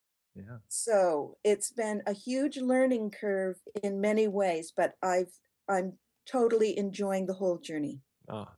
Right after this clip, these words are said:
Speaker 1: that's, that's, that's cool. That's a, that's, uh, such a neat story. And, and really that can be just on it, on its own, inspiration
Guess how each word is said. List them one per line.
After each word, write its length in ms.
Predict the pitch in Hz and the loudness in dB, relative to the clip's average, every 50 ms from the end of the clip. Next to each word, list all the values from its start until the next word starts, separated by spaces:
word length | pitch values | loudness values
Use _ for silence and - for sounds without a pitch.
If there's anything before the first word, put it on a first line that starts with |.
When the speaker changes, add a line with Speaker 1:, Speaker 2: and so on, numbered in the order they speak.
| _ - | _ -4
Speaker 1:
that's, 260 | 120 117 - - - - - | -4 -2 -2 -4 -8 -8 -4
that's, 340 | 92 117 117 110 - - - | 0 0 0 0 0 -4 -2
that's 220 | - 120 117 - - | -2 -2 -2 -2 -4
cool. 260 | - - 135 127 107 | -6 -4 -2 0 0
That's 180 | 107 113 - | 0 0 0
a, 160 | 120 98 - - - - | -2 -2 -4 -6 -8 -6
that's, 380 | 95 127 107 - - - - - _ - | -6 -4 -4 -4 -6 -6 -8 -12 _ -20
uh, 200 | 90 - - - - - | -20 -20 -20 -20 -18 -10
such 220 | - - 143 - | -6 -6 -4 -2
a 40 | 147 135 | 2 2
neat 160 | 131 127 104 | 2 2 2
story. 500 | - - - - 123 123 131 143 143 123 | -2 -4 -2 -2 -2 0 0 0 0 -2
And, 180 | 107 104 92 - | -4 -6 -8 -10
and 160 | 101 110 104 | -10 -8 -6
really 220 | 107 120 127 131 101 | -4 -4 -2 0 0
that 160 | 101 120 - | 0 0 0
can 100 | - 180 | -2 -2
be 260 | 123 117 104 87 85 - _ _ _ _ - | 0 0 0 -2 -4 -6 _ _ _ _ -6
just 200 | 139 127 - - | -4 -4 -2 -2
on 120 | 117 120 120 | -2 -2 -2
it, 160 | 98 - _ _ _ - | -4 -6 _ _ _ -6
on 80 | 113 117 | -4 -4
its 180 | 104 92 - | -4 -4 -4
own, 320 | 127 147 165 127 87 82 - - - | -4 -4 -4 -6 -6 -10 -12 -10 -6
inspiration 680 | 123 123 120 - - - 107 104 110 107 - 92 98 | -4 -4 -4 -4 -4 -2 -2 -2 -2 -4 -6 -10 -10